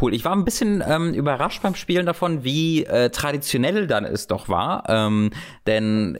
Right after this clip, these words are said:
dadurch, dass es so ein Mega-Erfolg war und auch, dass, äh, halt, ne, ihr drei es zusammen gespielt habt,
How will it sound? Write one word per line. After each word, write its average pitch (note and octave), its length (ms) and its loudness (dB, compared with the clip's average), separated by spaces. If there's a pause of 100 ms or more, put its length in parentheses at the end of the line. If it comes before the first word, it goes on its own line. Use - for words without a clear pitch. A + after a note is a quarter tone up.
(160)
dadurch, B2+ 380 -2
dass B2+ 80 -2
es B2+ 140 -2
so C#3 80 0
ein C3+ 100 0 (200)
Mega-Erfolg E3+ 760 0
war F3 240 2
und A#2+ 160 0
auch, G2+ 100 -2
dass, - 280 -4
äh, G#2 360 2
halt, G2+ 380 -4
ne, A2+ 220 0 (100)
ihr A2+ 160 0
drei A#2 280 0
es E3 200 -4
zusammen C#3+ 500 -2
gespielt D3 380 0
habt, D3 240 -4